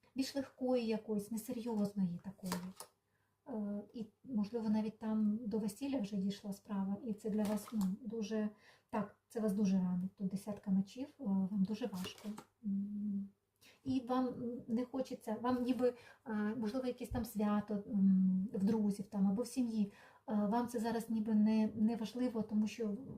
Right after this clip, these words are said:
ви настільки поранені, е, що вам не до цього.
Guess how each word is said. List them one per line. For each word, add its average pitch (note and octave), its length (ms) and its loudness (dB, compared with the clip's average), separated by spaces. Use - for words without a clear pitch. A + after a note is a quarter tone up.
ви A3+ 80 0
настільки A3 440 -4
поранені, A3+ 680 2
е, G3 300 2
що A3 340 -2
вам A#3 300 8
не A#3+ 60 4
до A#3 100 2
цього. G3 500 -2